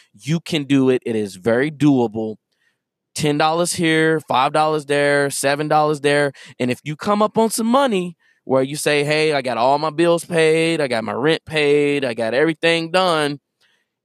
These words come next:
and I got an extra four or five hundred dollars, let me put at least fifty dollars in the stock market." You don't have to put all your money in there. I, I do encourage people to save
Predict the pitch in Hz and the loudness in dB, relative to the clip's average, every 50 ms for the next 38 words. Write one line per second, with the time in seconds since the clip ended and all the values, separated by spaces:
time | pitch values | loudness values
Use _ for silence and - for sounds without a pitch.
0 | _ - 113 110 113 113 113 113 110 110 110 113 113 120 123 127 127 127 127 131 | _ -12 -10 -8 -6 -6 -6 -6 -4 -4 -4 -4 -2 -2 -2 -2 -2 -2 -2 -2
1 | 131 135 - - - 139 127 - - 139 135 139 135 - 143 139 143 135 147 147 | -2 -4 -4 -4 -6 -6 -6 -2 0 2 2 2 2 0 0 0 0 0 -2 -2
2 | 143 139 139 139 175 185 180 170 165 151 139 139 139 131 - - 131 120 117 123 | -2 -4 -4 -2 0 0 0 0 0 2 0 0 0 -2 -6 -8 -6 -6 -4 -4
3 | 127 135 - - - 151 147 139 131 - 127 131 131 143 151 151 139 - - - | -6 -8 -8 -2 0 2 2 2 2 -2 -6 -6 -4 -4 -6 -6 -6 -12 -16 -6
4 | _ 196 190 175 - - 180 180 180 185 190 190 190 190 185 175 196 196 196 196 | _ -2 -2 -2 -2 -8 -2 0 0 2 2 2 2 0 -2 -4 -4 -4 -4 -6
5 | - - - 214 202 202 190 - 170 160 156 156 - - 160 156 151 - _ _ | -6 -2 0 0 0 0 -2 -2 0 0 0 -2 -4 -2 -2 -2 -2 -4 _ _
6 | _ _ _ _ _ _ _ 117 139 165 185 190 190 190 - - 165 - 202 196 | _ _ _ _ _ _ _ 0 0 0 2 0 -2 -4 -6 -8 -4 0 0 0
7 | 190 - - - 170 190 202 196 196 170 151 139 139 135 127 123 120 120 120 120 | 0 0 0 0 2 4 2 2 2 0 0 2 0 0 -2 -2 -4 -4 -4 -4
8 | 120 120 123 131 135 143 - 127 123 123 127 139 143 - - 135 143 139 143 139 | -2 -2 0 0 -2 -4 -6 -8 -6 -4 -2 -2 -4 -2 -2 -2 -4 -4 -2 -2
9 | 156 160 165 160 147 - - 160 151 147 143 - _ _ - 147 - 131 127 123 | 0 0 0 -2 -4 -4 0 0 0 0 0 -4 _ _ -16 -16 -10 -8 -8 -8
10 | - - - 196 208 226 - - 127 117 113 113 117 117 123 | -8 -10 -8 -6 -6 -6 -6 -4 -4 -4 -2 -2 -4 -4 -6